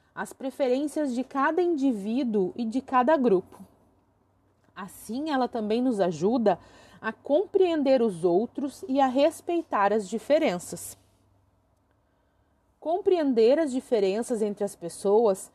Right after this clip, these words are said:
no le-, nos leva a respeitar os direitos dos outros. Direito, antes de tudo,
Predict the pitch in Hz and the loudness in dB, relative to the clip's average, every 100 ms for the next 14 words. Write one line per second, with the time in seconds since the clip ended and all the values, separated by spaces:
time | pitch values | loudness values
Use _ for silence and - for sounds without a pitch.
0 | _ _ - 202 196 180 214 226 196 202 | _ _ -10 -4 -2 -2 -2 -4 0 2
1 | 196 254 214 - 220 254 247 233 202 254 | 2 2 0 -2 0 -2 -4 -6 -4 0
2 | 240 254 254 220 311 294 247 269 311 254 | 2 2 -2 -2 0 0 0 -2 -6 -2
3 | 320 269 214 196 - 170 - - _ _ | -2 2 2 2 -2 -12 -14 -20 _ _
4 | _ _ _ 190 175 208 285 285 226 - | _ _ _ -8 -2 0 0 -2 -8 -6
5 | 208 269 294 285 220 214 - 214 247 196 | -2 -2 -2 -6 -4 -6 -4 -2 -2 -2